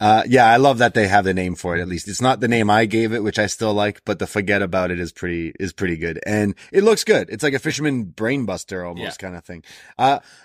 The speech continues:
Speaker 1: this match, like, the first little bit of it, I, I, I don't think O T M are quite there yet compared to some of the other people we see on T V. Like, I noticed they, like, have moments where they are, like, looking at each other and blatantly, like, "What are we doing next?" Are they
Speaker 2: Yeah.
Speaker 1: kinda, like,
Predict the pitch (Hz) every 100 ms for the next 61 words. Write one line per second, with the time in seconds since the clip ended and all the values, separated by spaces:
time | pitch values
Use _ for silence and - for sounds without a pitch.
0 | _ 135 196 190 226 220 - 165 151 107
1 | 143 185 196 - 143 151 113 127 147 139
2 | 160 120 135 - 139 143 123 _ _ _
3 | - 127 156 175 190 180 147 139 139 131
4 | 123 110 - 131 123 101 92 110 113 107
5 | 107 - 107 110 104 - 107 113 107 107
6 | 107 107 110 113 113 - 139 123 104 104
7 | 92 92 92 87 - - - - 127 127
8 | 139 160 147 120 - - _ - _ -
9 | 127 131 131 123 127 - 117 107 127 127
10 | 113 127 123 110 113 110 107 107 101 101
11 | 87 110 127 127 113 107 107 107 98 92
12 | 80 120 143 143 131 127 117 107 - -
13 | 90 95 104 120 123 135 135 139 151 -
14 | 107 110 117 107 135 131 117 104